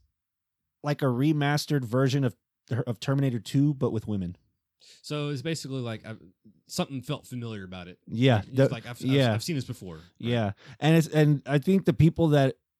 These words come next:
Speaker 1: are gonna hate on the fact that it's a female-driven story
Speaker 2: Mm.
Speaker 1: probably weren't ones that were watching the Sarah Connor Chronicles on T V.
Speaker 2: Yeah, maybe.
Speaker 1: You know,
Speaker 2: Well,
Speaker 1: um,
Speaker 2: so all the, you know what, all those, all the S J Ws and all that,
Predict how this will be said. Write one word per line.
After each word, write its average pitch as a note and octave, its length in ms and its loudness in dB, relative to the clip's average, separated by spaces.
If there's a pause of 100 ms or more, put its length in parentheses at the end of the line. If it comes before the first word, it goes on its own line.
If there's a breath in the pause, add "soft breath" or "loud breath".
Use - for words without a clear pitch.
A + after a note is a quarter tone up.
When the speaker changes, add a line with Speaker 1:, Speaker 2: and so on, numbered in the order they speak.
(200)
Speaker 1:
are C3+ 100 2
gonna C3 280 4
hate C#3 360 0
on B2+ 120 0
the A#2 80 2
fact B2+ 320 -2
that B2 160 0
it's B2+ 160 -2
a B2 80 2
female-driven C3+ 1300 2 (160)
story D3+ 580 2
Speaker 2:
Mm. A2+ 120 -18 (280 loud breath)
Speaker 1:
probably C#3 380 6
weren't B2+ 240 4
ones A#2+ 280 0
that A#2+ 120 0
were A#2+ 100 2
watching A2+ 300 2
the A2 80 0
Sarah A2+ 260 0
Connor G#2+ 280 -4
Chronicles G2+ 480 -4
on F#2 100 -4
T G#2 160 -6
V. F#2+ 180 -6 (120)
Speaker 2:
Yeah, A#2+ 300 -12 (380 loud breath)
maybe. G#2 260 -6
Speaker 1:
You G#2+ 80 4
know, G#2 220 0 (320)
Speaker 2:
Well, A#2+ 320 4
Speaker 1:
um, - 80 4
Speaker 2:
so A2 200 2
all - 120 -8
the, B3+ 120 -14
you C4 80 -10
know A#3 120 -6
what, G3+ 160 -8
all G#3 120 -10
those, F#3+ 440 -10
all D#3 320 -12
the C#3 300 -8
S C#3 140 -12
J C3+ 180 -8
Ws B2 380 -8
and A#2+ 100 -10
all A#2+ 80 -8
that, A#2+ 180 -12